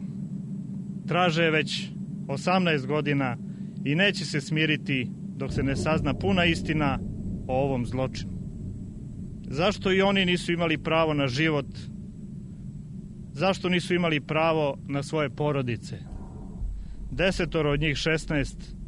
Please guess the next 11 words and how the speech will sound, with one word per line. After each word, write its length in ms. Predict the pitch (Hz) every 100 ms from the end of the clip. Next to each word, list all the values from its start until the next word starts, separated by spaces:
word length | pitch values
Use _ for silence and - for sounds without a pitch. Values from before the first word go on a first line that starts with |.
| - - - -
nije 240 | 147 170
bilo 340 | 151 170 151 -
udato 600 | 180 170 156 - 151 131 - - - - - -
ni 160 | 143 143
oženjeno. 560 | 143 135 110 98 - - - - - - - - - - -
Danas 320 | 131 175 165
bi 100 | 170
njihova 360 | 175 180 180 165
nerođena 460 | 165 165 156 160
deca 340 | 143 151 147 143
punila 500 | - 151 139 127